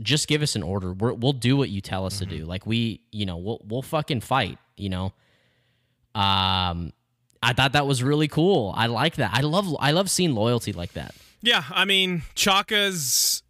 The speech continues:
Speaker 2: you know, a very important, prominent figure,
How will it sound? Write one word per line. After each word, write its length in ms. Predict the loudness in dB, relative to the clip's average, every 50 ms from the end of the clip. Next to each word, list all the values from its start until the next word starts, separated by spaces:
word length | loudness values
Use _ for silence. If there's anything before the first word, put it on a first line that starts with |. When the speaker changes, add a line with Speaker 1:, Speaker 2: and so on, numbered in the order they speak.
| _ _ _ _ _
Speaker 2:
you 160 | -2 0 2
know, 220 | 2 2 2 0
a 80 | -2 -2
very 340 | 0 0 0 2 2 0 0
important, 460 | -2 -2 -2 -2 -2 -2 -4 -6 -4
prominent 380 | -2 -2 -2 -2 -2 -4 -8 -6
figure, 680 | -4 -4 -4 -4 -4 -2 -2 -2 -2 -2 -4 -6